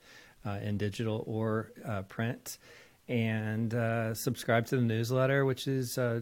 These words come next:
twice a week. And look for our podcast that we actually interview, uh, professionals in the integration business and smart home space. Uh, it's called, uh, Residential Tech Talk. So look for it on Apple Podcasts.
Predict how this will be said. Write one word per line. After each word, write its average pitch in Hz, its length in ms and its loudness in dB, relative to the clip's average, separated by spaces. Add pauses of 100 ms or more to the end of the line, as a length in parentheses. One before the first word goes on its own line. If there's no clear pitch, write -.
twice 117 320 -2
a 135 60 2
week. 160 340 -2 (380)
And 127 460 0
look 147 160 0
for 151 380 -2
our 139 300 2
podcast 127 880 -2
that 110 140 -4
we 120 180 -2
actually 110 600 -4
interview, 113 720 -2
uh, 101 220 -4
professionals 110 600 -4
in 107 120 -4
the 104 160 -4
integration 110 580 -2
business 113 420 -2
and 98 340 -6
smart - 440 -8
home 104 180 -4
space. 110 460 -4 (460)
Uh, 101 220 0
it's 95 140 -10
called, 98 440 -2
uh, 95 240 -2 (400)
Residential 127 480 2
Tech 160 240 0
Talk. 85 300 -2
So - 120 -6
look 101 160 -4
for 101 220 -6
it 95 80 -6
on 95 140 -4
Apple 92 240 -8
Podcasts. - 720 -10